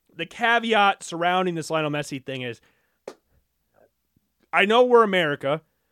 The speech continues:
I know we've gotta be the biggest, best at everything. It's all about the showmanship here. But when Messi gets announced to the stadium, announce him like a normal player.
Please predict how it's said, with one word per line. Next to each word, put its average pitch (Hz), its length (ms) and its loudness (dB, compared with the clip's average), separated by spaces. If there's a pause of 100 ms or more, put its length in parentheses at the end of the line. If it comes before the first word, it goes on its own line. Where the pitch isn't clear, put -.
(240)
I 160 160 -2
know 208 160 4
we've 233 140 0
gotta 220 260 4
be 208 160 -4
the 196 80 -4
biggest, 196 500 -2
best 196 460 0 (160)
at 170 80 -4
everything. 170 540 -2
It's 160 120 -4
all 220 120 6
about 240 160 2
the 233 40 -4
showmanship 208 720 2
here. 123 320 -12 (760)
But 226 160 4
when 220 160 4
Messi 285 520 -2
gets 240 220 -6
announced 214 520 -6
to 208 60 -12
the 190 100 -8
stadium, 190 520 -2
announce 214 540 0
him 233 120 -2
like 220 180 -2
a 202 60 -4
normal 185 480 0
player. 147 520 -6